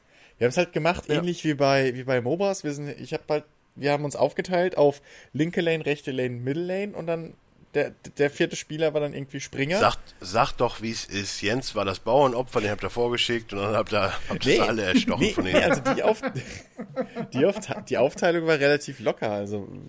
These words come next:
Speaker 1: wenn der eine gerade links war, dann ist halt der andere rechts. Wir haben nicht gesagt, „Ich geh immer nach
Speaker 2: Ja.
Speaker 1: links.“ Äh, aber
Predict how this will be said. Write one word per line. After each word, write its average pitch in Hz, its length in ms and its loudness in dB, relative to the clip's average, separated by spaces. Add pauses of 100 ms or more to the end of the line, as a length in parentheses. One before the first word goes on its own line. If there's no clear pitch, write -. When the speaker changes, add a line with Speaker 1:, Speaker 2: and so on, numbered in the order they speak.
(500)
Speaker 1:
wenn 120 160 4
der 127 100 4
eine 120 220 0
gerade 120 200 0
links 127 300 -6
war, 160 160 2
dann 151 120 -4
ist - 140 -10
halt 123 120 -8
der 110 80 -6
andere 104 200 -12
rechts. 139 240 -8
Wir 98 80 0
haben 95 140 -4
nicht 120 140 -8
gesagt, 113 260 -6
„Ich - 220 -4
geh 165 100 0
immer 165 160 2
nach 160 60 8
Speaker 2:
Ja. 147 60 8
Speaker 1:
links.“ 127 320 0 (680)
Äh, 95 40 2
aber 98 920 4